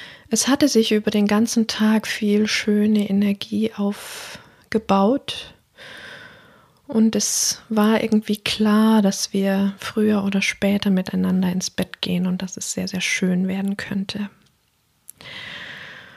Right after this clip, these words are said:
Und als es dann soweit war und wir im Bett waren,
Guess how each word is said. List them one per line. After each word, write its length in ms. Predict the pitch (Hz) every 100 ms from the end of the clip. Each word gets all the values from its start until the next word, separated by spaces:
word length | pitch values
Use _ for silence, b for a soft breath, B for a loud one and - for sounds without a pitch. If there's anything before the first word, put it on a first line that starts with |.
| B
Und 420 | - 226 233 226
als 300 | 226 247 311
es 160 | - -
dann 220 | 254 240
soweit 520 | 233 233 220 220 - 208
war 360 | 208 214 208
und 180 | 196 202
wir 80 | 196
im 140 | 202
Bett 320 | 202 214 247 - -
waren, 400 | 190 190 220